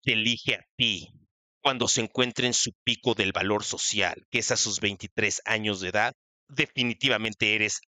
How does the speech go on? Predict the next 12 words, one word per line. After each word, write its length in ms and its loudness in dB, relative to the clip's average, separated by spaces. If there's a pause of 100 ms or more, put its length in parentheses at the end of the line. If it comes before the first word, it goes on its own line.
(140)
la 260 2
m-, 220 -8 (100)
primera 280 -2
opción. 380 -2 (420)
Muy 480 2
diferente 680 0 (100)
a 120 -6
que 100 -2
te 160 -4
elija 500 0
a 160 -2 (120)
ti 400 -4